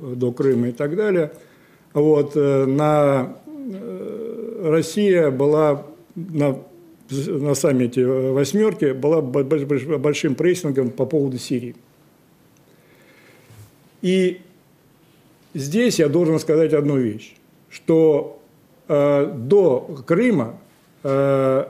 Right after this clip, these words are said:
Россия всегда, так сказать, как бы спорила и защищала свои позиции именно по вопросам так называемой жесткой безопасности, то есть военно-политической, конфликтной и так далее.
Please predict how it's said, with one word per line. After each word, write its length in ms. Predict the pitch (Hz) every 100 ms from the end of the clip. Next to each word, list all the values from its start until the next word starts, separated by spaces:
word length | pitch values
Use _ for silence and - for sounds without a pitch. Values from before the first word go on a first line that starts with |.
| -
Россия 440 | 139 151 - 196 165
всегда, 460 | - 135 139 156
так 180 | 147 131
сказать, 280 | - 127 117
как 200 | 131 123
бы 380 | 123 123 117 113 185 127
спорила 720 | - 160 156 139 131 127 123
и 100 | 131
защищала 480 | 131 135 - 135 127
свои 240 | 131 131
позиции 560 | 127 123 147 202 196 135
именно 420 | - 175 170 151
по 120 | 143
вопросам 460 | 135 131 165 165 131
так 120 | 120
называемой 500 | 127 123 147 147 139
жесткой 420 | 110 151 156 -
безопасности, 920 | 120 127 131 131 120 104 98 - 220 -
то 120 | 139
есть 160 | 123
военно-политической, 1120 | 135 151 143 131 - 147 127 143 185 170 - 131
конфликтной 680 | 139 127 151 156 156 135 127
и 40 |
так 220 | 135 135
далее. 240 | 123 127